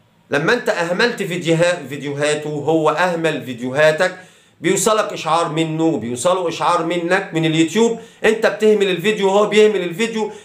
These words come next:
اليوتيوب بيحذفك من عنده وبيحذفه من عندك، وانت لازلت معتقد ان انت مشترك عنده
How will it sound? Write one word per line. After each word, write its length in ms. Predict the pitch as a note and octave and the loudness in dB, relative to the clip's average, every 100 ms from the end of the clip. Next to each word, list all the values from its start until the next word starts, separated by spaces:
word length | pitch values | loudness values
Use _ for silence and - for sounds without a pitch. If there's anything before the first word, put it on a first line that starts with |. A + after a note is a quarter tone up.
| - | -2
اليوتيوب 460 | E3+ G3 - A#3 F#3+ | 0 2 2 0 2
بيحذفك 540 | F#3+ - A3+ G#3+ F#3 | 0 2 2 2 0
من 100 | F#3+ | 0
عنده 340 | F#3 A#3+ A3 | 2 0 -2
وبيحذفه 580 | A3+ D#3 E3 - F3+ D#3 | -6 -2 -2 -2 -6 -4
من 120 | D3+ | -2
عندك، 380 | B2+ A#2 G#2 - - _ _ _ _ _ _ _ | -2 -2 -6 -12 -20 _ _ _ _ _ _ _
وانت 300 | C#3+ E3 D#3+ | -2 -2 0
لازلت 500 | B2+ B2 C3 D#3+ D3+ | 2 2 0 -2 -2
معتقد 640 | B2 A#2+ - E3+ D#3+ A2+ - | 0 0 0 -4 -4 -10 -8
ان 160 | A#2+ C3+ | -4 -2
انت 200 | D#3+ D3 | -2 -2
مشترك 460 | B2 - D#3 D3+ | -4 -2 -2 0
عنده 360 | C#3 D#3+ D#3+ | -2 -2 -4